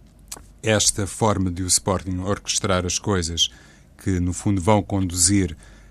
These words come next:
à gradual reintegração de Slimani, pode perspectivar uma alteração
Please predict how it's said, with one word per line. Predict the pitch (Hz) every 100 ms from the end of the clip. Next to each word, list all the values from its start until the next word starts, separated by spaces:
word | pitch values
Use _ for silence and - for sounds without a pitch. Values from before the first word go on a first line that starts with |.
| - -
à | - 95 87
gradual | 87 101 95 98 95 87
reintegração | 95 107 98 95 92 92 - 95 90
de | 85
Slimani, | 87 - 98 90 92 101 107 - - - -
pode | 123 107 104
perspectivar | - - - 104 104 98 98
uma | 98 101
alteração | 98 104 101 - 101 104